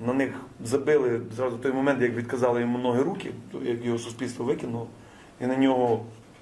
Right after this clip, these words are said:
весь соціум забив, тому що він не цікавий їм. Зайшов чувак з вулиці, і в чотирьох хлопців, в яких, е,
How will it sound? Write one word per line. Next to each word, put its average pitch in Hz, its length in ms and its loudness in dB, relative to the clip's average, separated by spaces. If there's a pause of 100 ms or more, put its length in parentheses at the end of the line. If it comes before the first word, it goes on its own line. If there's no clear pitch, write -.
весь 123 240 0
соціум 123 380 2
забив, 135 280 0
тому 117 140 -4
що 117 120 -6
він 123 120 0
не 120 80 -2
цікавий 113 420 0
їм. 110 120 -8 (440)
Зайшов 127 300 -2
чувак 131 340 0
з 110 80 -12
вулиці, 143 460 0 (340)
і 131 80 0
в 127 40 -4
чотирьох 135 420 0
хлопців, 127 300 0
в - 20 -6
яких, 117 440 -8
е, 117 380 4